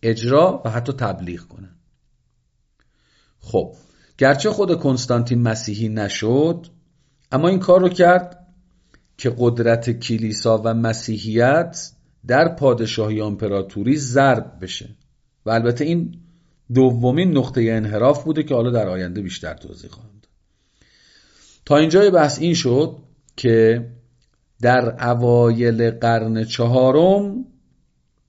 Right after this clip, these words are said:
مسیحیت پیوندی با قدرت، حاکمیت، امپراتوری برقرار کرد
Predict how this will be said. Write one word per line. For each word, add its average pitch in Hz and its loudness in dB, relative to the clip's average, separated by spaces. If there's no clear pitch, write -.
مسیحیت 120 0
پیوندی 110 -2
با 92 -6
قدرت، 104 -2
حاکمیت، 104 -6
امپراتوری 101 -4
برقرار 151 4
کرد 117 -2